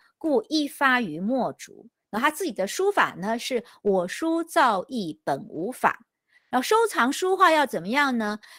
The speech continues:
要寄托意，而不是把意当成是一个，呃，被物所拖累的一种工具。写作文章也是，他说文章呢，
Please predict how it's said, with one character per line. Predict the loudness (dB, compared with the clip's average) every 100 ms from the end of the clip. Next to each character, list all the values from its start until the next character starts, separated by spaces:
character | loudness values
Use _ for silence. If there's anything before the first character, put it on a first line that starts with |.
| 2
要 | 2
寄 | 4 2 0
托 | 0 2 4 2
意， | 0 0 0 -6 _ _ _
而 | 2 2
不 | 2 -6
是 | -4 -2 0
把 | -2 0 0 0 -6 _
意 | -4 -2 -2 -8 _ _ _ 0
当 | 2 2
成 | -4 -8
是 | -8 -6 -6
一 | -6
个， | -4 0 0 -2 _ _
呃， | -4 -2 -2 -6 _ _
被 | 4 6 6 2 _ 0
物 | 2 2 -2 _
所 | -12 -8 -8 -8
拖 | -16 -4 0 2
累 | 4 2 0
的 | -6 -8 -12 _
一 | -12
种 | -10 -10 -6
工 | -6 -6
具。 | -10 -12 -12 _ _ _ _ _
写 | -6 2 2
作 | 2 2 4
文 | 4 0 -2 -4
章 | 0 2 2 -2 _
也 | -8 -8 -4
是， | -6 -6 -10 -12 _
他 | _ -4
说 | 0 0 0 -6 0
文 | 2 2 2
章 | 2 2 2
呢， | 0 0